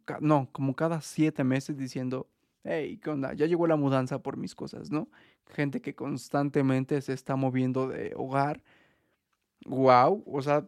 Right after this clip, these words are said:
hay que ser una persona, o sea, sí hay que ser bien minimalista en, en, en,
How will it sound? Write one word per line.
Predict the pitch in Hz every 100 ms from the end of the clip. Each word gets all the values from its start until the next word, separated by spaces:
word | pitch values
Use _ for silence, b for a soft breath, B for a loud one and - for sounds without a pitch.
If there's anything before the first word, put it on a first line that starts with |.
| _
hay | - 185
que | 190 233
ser | 175 156 214 - _ _ _ _ _ _ -
una | 170 160
persona, | 135 131 147 147 143 131 123 - _ _ b b b b
o |
sea, | - 131
sí | 175
hay | 185
que | 170
ser | 160 151
bien | 160 170
minimalista | 175 160 143 117 120 - 143
en, | 131 92 -
en, | - - - -
en, | - 233 208